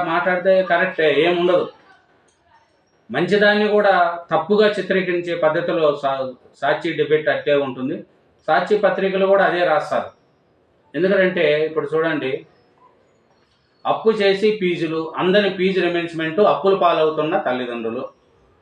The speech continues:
అన్నారు. ఈ గవర్నమెంట్ వచ్చి తొమ్మిది నెలలు అయింది. ఇంతకుముందు మీ ఫీజు రిమెన్స్‌మెంట్ అంతా కంప్లీట్ చేసేసారా? ఏం బకాయిలు పెట్టలేదా? మళ్ళీ అదెందుకు రాయలే? మీరు, మీరు వదిలేసిపోయిన బకాయిలను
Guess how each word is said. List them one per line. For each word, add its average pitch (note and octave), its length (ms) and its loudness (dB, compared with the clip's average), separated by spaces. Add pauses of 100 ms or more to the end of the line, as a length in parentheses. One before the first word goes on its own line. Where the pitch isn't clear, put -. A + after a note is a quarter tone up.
(180)
అన్నారు. G#2+ 320 -10 (460)
ఈ C#3+ 160 -4
గవర్నమెంట్ E3 460 -2
వచ్చి D#3+ 240 -2
తొమ్మిది C3 300 -4
నెలలు A#2+ 240 -4
అయింది. G2 240 -4 (1000)
ఇంతకుముందు E3+ 440 2
మీ F#3 180 4
ఫీజు F3+ 280 2
రిమెన్స్‌మెంట్ F3 540 0
అంతా D#3+ 200 0
కంప్లీట్ D#3 440 -2
చేసేసారా? D#3 520 2 (680)
ఏం D3+ 220 2
బకాయిలు D#3+ 400 0
పెట్టలేదా? D3+ 440 0 (460)
మళ్ళీ C3 200 -2
అదెందుకు D3+ 320 -2
రాయలే? D3+ 320 2 (720)
మీరు, D3+ 260 0 (200)
మీరు E3 300 2
వదిలేసిపోయిన F#3 640 2
బకాయిలను D3+ 640 0